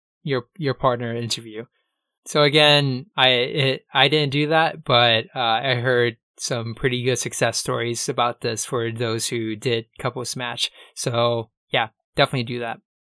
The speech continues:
Okay, next question is, who should you send the letters of interest to? Generally, what I did was I went off of what was posted in the eras information page. So, like, each program, you're able to pull up information about,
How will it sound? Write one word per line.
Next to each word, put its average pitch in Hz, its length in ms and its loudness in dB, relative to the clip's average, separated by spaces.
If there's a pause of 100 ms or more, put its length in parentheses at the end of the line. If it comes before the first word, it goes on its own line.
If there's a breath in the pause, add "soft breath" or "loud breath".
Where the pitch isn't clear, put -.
(340)
Okay, 147 240 -2
next 143 280 -4
question 175 360 0
is, 139 260 -4 (100)
who 185 200 4
should 196 280 4
you 147 260 2
send 135 580 2
the 123 160 0
letters 120 440 2
of 123 80 -8
interest 123 540 2
to? 113 260 -2 (320 soft breath)
Generally, 165 800 2 (180)
what 147 160 6
I 147 180 6
did 156 240 6
was 131 160 2
I 131 160 6
went 135 460 2 (260)
off 127 340 2
of 120 200 2
what 127 460 2
was 131 220 0
posted 127 540 0
in 135 200 -4
the 117 200 -4
eras 123 680 -2 (420)
information 127 640 0
page. 139 360 2
So, 123 160 2
like, 120 200 0
each 143 280 -2
program, 123 460 2
you're 123 120 2
able 120 140 2
to - 100 -10
pull 127 160 2
up 120 120 0
information 120 680 2
about, 120 420 0